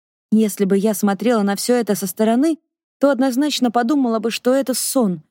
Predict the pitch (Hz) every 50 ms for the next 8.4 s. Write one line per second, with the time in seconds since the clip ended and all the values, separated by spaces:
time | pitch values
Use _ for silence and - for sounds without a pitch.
0 | _ _ _ _ _ _ _ - 233 262 254 262 240 - - - - 226 208 -
1 | 277 277 247 226 202 175 233 214 226 277 277 214 220 - - - 233 - - 254
2 | 269 294 277 233 226 208 226 233 240 262 254 - 226 220 220 202 - 208 220 214
3 | 220 233 254 269 247 - - - 208 - - 311 302 277 - - 220 190 - _
4 | _ _ _ _ _ _ _ _ - 277 294 285 254 269 - - 277 247 277 233
5 | 285 285 285 285 277 254 - - 233 226 254 254 254 285 262 220 - - 233 226
6 | 214 196 - 226 - - 269 247 226 240 - - 269 - _ - 285 262 233 214
7 | - - 220 208 202 226 233 233 262 277 - - 220 226 247 - - 254 220 220
8 | 208 196 220 190 175 - - _